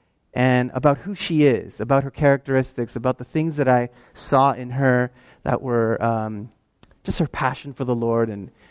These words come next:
and her gifts and her, you know, things that God was revealing about her gifts and her s-,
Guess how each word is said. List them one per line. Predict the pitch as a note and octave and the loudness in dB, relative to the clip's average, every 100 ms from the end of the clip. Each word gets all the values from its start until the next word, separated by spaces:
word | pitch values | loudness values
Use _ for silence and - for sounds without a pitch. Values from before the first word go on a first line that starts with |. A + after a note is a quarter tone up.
| _ | _
and | - - | -8 -6
her | A#2 A#2 | -4 -6
gifts | G#2 F3 F#3 - - | 0 0 0 -4 -6
and | A#2+ | -6
her, | C3 A2 G#2 - _ - | -4 -6 -6 -10 _ -6
you | C3+ | -4
know, | B2+ | -2
things | A3+ A#3 F#3+ | 0 0 2
that | E3+ | 2
God | D#3 D#3 | 0 -8
was | D3 B2+ | -8 -8
revealing | A#2+ C#3 B2+ | 0 2 2
about | A#2 A#2 | 0 -2
her | A#2+ | -4
gifts | A2+ E3+ - - | -2 0 0 -4
and | B2 | -10
her | A#2 | -8
s-, | A2+ - | -8 -10